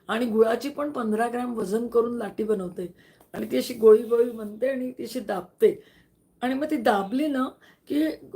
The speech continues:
कणकेच्या पोळ्या साधारण एवढ्या एवढ्या गोल करते, म्हणजे एवढ्या एवढ्या, अशा एवढ्या एवढ्या गोल करते लाटून लाटून.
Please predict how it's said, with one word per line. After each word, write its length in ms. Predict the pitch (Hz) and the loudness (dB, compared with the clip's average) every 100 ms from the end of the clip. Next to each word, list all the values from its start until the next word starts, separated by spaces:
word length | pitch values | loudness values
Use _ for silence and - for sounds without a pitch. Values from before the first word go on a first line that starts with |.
| - - - | -12 -10 -4
कणकेच्या 480 | 214 220 254 277 | -4 -2 -4 0
पोळ्या 300 | 302 269 254 | 2 2 0
साधारण 420 | 269 247 233 247 269 | -2 -2 -2 -2 -4
एवढ्या 300 | 233 202 220 | -2 2 2
एवढ्या 220 | 220 220 | 2 0
गोल 220 | 202 190 | 0 -2
करते, 320 | 185 180 - | -4 -10 -10
म्हणजे 460 | 175 _ _ 190 185 | -16 _ _ -10 -4
एवढ्या 260 | 185 185 | -2 -2
एवढ्या, 200 | 180 175 - _ _ _ 190 | -4 -6 -12 _ _ _ -10
अशा 140 | 202 - _ _ | -10 -12 _ _
एवढ्या 260 | 208 202 214 | -8 -4 -2
एवढ्या 200 | 214 226 | -2 0
गोल 260 | 214 208 | 2 0
करते 440 | 208 185 - 214 - _ _ _ | -2 -8 -6 -8 -8 _ _ _
लाटून 340 | 202 220 233 | 0 0 0
लाटून. 320 | 220 185 185 | 0 0 -4